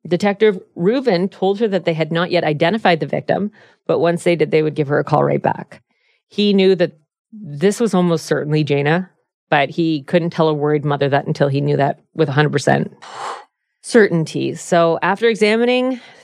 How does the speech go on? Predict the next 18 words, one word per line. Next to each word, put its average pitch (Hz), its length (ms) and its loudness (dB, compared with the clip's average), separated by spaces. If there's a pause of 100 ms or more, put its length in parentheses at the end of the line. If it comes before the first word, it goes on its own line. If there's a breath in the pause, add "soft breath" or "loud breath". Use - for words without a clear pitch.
the 220 180 4
crime 160 300 0
scene, 170 260 -2
it - 80 -6
came 170 220 0
time 156 180 0
to 151 80 -2
turn 160 300 0
over 147 160 2
Jaina's 139 300 -2
body. - 260 -6
She's 165 180 -2
been 175 160 0
face 151 240 2
down - 200 -4
this - 140 -8
entire 123 220 -2
time. - 160 -10